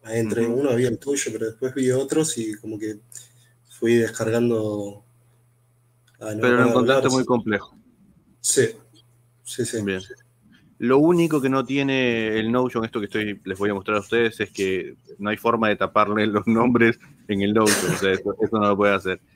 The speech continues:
Speaker 2: Pero, eh, yo creo que igual sirve bastante.
Speaker 1: Sí, sirve muchísimo.
Speaker 2: Bueno, y si tuvieses que, eh, en un momento también me dijiste que tenías el Atlas abierto, trabajabas con el Atlas. ¿Qué Atlas usabas?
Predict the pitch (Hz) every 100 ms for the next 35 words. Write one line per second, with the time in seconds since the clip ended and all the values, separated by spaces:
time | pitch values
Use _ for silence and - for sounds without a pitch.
0 | _ _ - 123 135 135 110 98 101 -
1 | - _ _ - 101 87 82 78 - -
2 | _ _ - 123 127 123 117 117 110 104
3 | 98 95 - 90 78 _ _ _ _ _
4 | _ _ _ _ _ - - _ - 160
5 | 185 127 - 147 123 110 107 110 110 -
6 | 139 - - - _ _ 127 - _ _
7 | _ _ _ _ _ - 165 185 123 120
8 | 120 _ _ - 165 165 156 170 180 214
9 | 214 - 180 175 165 - 135 131 131 123
10 | 117 - _ - 170 185 196 196 180 175
11 | 170 165 160 175 160 143 143 143 147 147
12 | 139 139 135 135 131 139 123 104 107 117
13 | 123 123 120 113 120 - 180 139 113 -
14 | 98 95 90 -